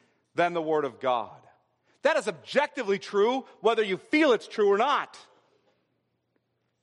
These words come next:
It's greater than all the wealth of Egypt, if you will,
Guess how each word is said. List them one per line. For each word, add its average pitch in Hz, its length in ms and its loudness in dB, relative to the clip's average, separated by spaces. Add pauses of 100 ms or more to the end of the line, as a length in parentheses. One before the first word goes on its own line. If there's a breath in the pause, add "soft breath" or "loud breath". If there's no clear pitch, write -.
(1000 soft breath)
It's 185 220 -2 (480 soft breath)
greater 269 440 0
than 208 180 0
all 262 460 2
the 226 100 2
wealth 202 480 0 (480)
of 185 140 0
Egypt, 196 440 0
if 156 140 -6
you 165 100 -4
will, 151 400 0